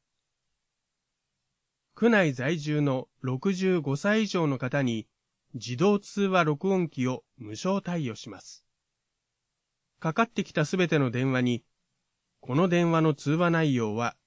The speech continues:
防犯のため会話内容を自動録音します。あらかじめご了承ください。とメッセージを流して警告します。詳細申し込みは自動通話録音機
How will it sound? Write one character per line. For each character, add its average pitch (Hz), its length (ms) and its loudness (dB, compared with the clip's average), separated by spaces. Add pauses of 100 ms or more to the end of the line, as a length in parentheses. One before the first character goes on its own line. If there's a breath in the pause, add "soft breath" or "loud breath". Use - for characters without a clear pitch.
(120)
防 127 240 2
犯 156 220 2
の 147 100 0
た 131 120 0
め 123 180 0 (260)
会 143 220 0
話 175 140 4
内 165 240 2
容 131 180 2
を 147 240 -2 (100)
自 107 140 -14
動 151 200 2
録 175 260 0
音 113 140 0
し - 140 -12
ま 107 120 -8
す。 - 240 -14 (520)
あ 113 120 -10
ら 147 100 0
か 156 140 2
じ 143 100 0
め 143 220 2 (120)
ご 110 140 -10
了 156 180 2
承 160 220 0
く 147 100 -4
だ 143 140 0
さ 143 160 -6
い。 104 120 -8 (580)
と 170 200 -4 (300)
メ 170 120 4
ッ 220 40 6
セ 180 220 0
ー - 20 4
ジ 139 140 0
を 131 80 0
流 123 60 0 (220)
し - 100 -8
て 139 140 -2
警 127 220 -6
告 139 220 -6
し - 100 -6
ま 120 100 -2
す。 - 260 -12 (800)
詳 202 220 2
細 165 340 0
申 135 220 0
し - 80 -8
込 170 120 -2
み 156 140 2
は 127 220 0 (380)
自 123 180 -2
動 202 220 4
通 - 180 -6
話 156 220 2
録 120 320 -2
音 147 180 2
機 - 260 -14